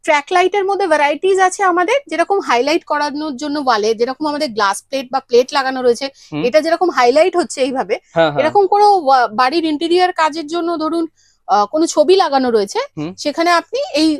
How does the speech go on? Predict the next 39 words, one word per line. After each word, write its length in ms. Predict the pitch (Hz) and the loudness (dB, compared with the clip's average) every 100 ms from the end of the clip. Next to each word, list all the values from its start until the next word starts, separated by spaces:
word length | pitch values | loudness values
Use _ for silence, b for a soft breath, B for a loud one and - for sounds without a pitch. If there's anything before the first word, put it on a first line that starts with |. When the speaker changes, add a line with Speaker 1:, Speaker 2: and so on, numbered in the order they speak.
| - | -2
Speaker 1:
হাইলাইটার 480 | 262 269 311 392 349 | -2 2 2 2 0
হিসেবে 300 | 330 403 381 | 0 0 0
এগুলোকে 320 | 339 392 466 | 0 0 2
ইউজ 240 | 302 226 | 2 2
করতে 240 | 196 185 180 | -6 -8 -10
পারেন। 260 | 170 165 - b b | -10 -12 -18 b b
বা 120 | 294 311 | 2 4
অনেক 240 | 302 330 | 2 -2
সময় 300 | 359 339 269 | -2 -2 0
গার্মেন্টস 480 | 233 226 262 294 370 | 0 0 0 -2 0
এর 100 | 349 | -2
এতেও 260 | 339 539 | 2 2
আপনি 220 | 466 - 302 | 2 0 0
এটা 140 | 381 | 2
ইউজ 240 | 294 254 | 2 0
করতে 280 | - 196 190 | -2 -4 -2
পারেন, 280 | 180 165 202 | -6 -10 -6
Speaker 2:
একদম, 140 | 214 | 0
Speaker 1:
গার্মেন্টস 360 | 233 247 269 262 | 0 2 0 2
এর 60 | 277 | 2
Speaker 2:
একদম। 120 | 254 | 2
Speaker 1:
বা 340 | 254 254 254 - 220 | 2 2 0 -8 -12
জুয়েলারির 480 | 196 269 277 285 320 | 0 2 2 2 -2
কোনো 200 | 320 330 | -2 -4
শপে 280 | - 302 494 | -4 -4 -4
এটা 140 | 392 | -4
ইউজ 220 | 262 226 | -6 -4
হয়। 100 | 185 - b b b - | -8 -10 b b b -6
এটা 360 | 254 359 359 | 0 2 2
ম্যাগনেটিক 520 | 339 277 277 349 427 403 | 2 2 2 4 4 4
হয়, 120 | 415 | 2
নন 220 | 339 302 | 2 2
ম্যাগনেটিক 500 | 339 320 349 359 311 | 2 0 0 0 2
হয়, 140 | 262 | 0
দুটোই 340 | 262 247 339 359 | -2 -4 0 2
আমাদের 280 | 320 302 285 | 2 0 -2
কাছে 180 | 277 | 0
অ্যাভেলেবল 420 | 302 233 220 226 214 | 0 2 0 2 2
আছে। 260 | 175 392 | 0 -4